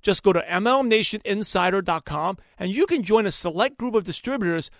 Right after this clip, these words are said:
who meet every week to discuss what's working in the M L M profession. As an insider, you'll also get a weekly live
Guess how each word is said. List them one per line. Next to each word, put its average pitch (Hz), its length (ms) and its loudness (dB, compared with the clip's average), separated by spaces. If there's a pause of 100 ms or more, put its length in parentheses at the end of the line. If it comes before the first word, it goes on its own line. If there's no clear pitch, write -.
(140)
who 202 160 -4
meet 202 260 -4
every 240 260 0
week 226 380 -4
to 175 100 -6
discuss 170 460 -4
what's 175 480 -2
working 202 400 -2 (160)
in 165 140 -10
the 165 180 -4
M 175 140 -2
L 170 100 0
M 170 80 -6
profession. - 540 -10 (840)
As 190 240 2
an 208 140 0
insider, 240 640 0
you'll 269 300 0
also 254 260 6
get 151 300 -6 (440)
a 160 120 0
weekly 214 560 -4
live 196 420 -2